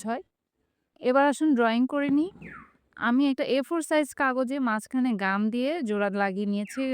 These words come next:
যেহেতু আমাদের কাছে সচরাচর লম্বা কাগজ থাকে না, এখানে আমার লম্বা কাগজই দরকার পড়বে। তো ডিজাইনটা আমি এঁকে দেখাচ্ছি। ডিজাইনটা সমান হওয়ার জন্য আমি এখানে একটা ট্রিক্স ফলো করেছি। কার্বন পেপার নিচে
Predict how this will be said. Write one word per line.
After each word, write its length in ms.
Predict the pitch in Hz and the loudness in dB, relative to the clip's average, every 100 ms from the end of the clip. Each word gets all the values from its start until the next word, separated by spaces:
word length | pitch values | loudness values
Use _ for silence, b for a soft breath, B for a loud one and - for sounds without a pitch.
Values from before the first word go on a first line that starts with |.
| 202 | -4
যেহেতু 300 | 190 240 247 | -4 -4 0
আমাদের 320 | 262 226 226 226 | 0 0 0 -2
কাছে 260 | 233 247 | -6 -6
সচরাচর 560 | 233 240 233 226 226 240 | -8 -6 -4 -4 -2 0
লম্বা 480 | 202 190 214 226 226 - | 2 2 2 0 -2 -4
কাগজ 300 | 196 202 - | -4 -4 -8
থাকে 280 | 214 185 170 | -10 -8 -6
না, 200 | 170 - | -6 -6
এখানে 320 | 233 254 247 | -4 0 2
আমার 200 | 240 233 | 2 2
লম্বা 340 | 196 185 214 240 | 2 2 2 2
কাগজই 400 | 247 262 247 262 | 2 2 0 -2
দরকার 400 | 202 190 208 202 | -2 -2 -2 -6
পড়বে। 320 | 185 165 226 - _ - - - - - _ - | -6 -6 -8 -10 _ -16 -16 -18 -20 -20 _ -6
তো 80 | 233 - - | -6 -6 -8
ডিজাইনটা 440 | 214 247 254 254 | -2 2 2 4
আমি 160 | 240 220 | 2 0
এঁকে 280 | 226 262 | -2 -2
দেখাচ্ছি। 580 | 226 208 226 - - 240 - _ _ _ _ _ _ _ _ - | -4 -4 -6 -8 -8 -10 -10 _ _ _ _ _ _ _ _ -8
ডিজাইনটা 460 | 220 277 302 294 311 | -2 0 2 2 0
সমান 420 | - 247 285 320 | 0 2 4 4
হওয়ার 260 | 330 330 277 | 4 2 2
জন্য 240 | 330 339 | -2 0
আমি 300 | 302 226 247 | 0 2 0
এখানে 320 | 247 254 247 | 0 0 0
একটা 200 | 240 240 | -2 -4
ট্রিক্স 460 | 226 _ 254 262 - | -8 _ -6 -6 -2
ফলো 220 | 233 208 | 0 0
করেছি। 600 | 190 196 185 - 302 359 - | 0 -2 -4 -4 -6 -6 -2
কার্বন 380 | 233 208 220 226 | 0 0 -2 -4
পেপার 320 | 226 220 220 | -4 -2 -2
নিচে 420 | 220 208 220 | -2 -4 -4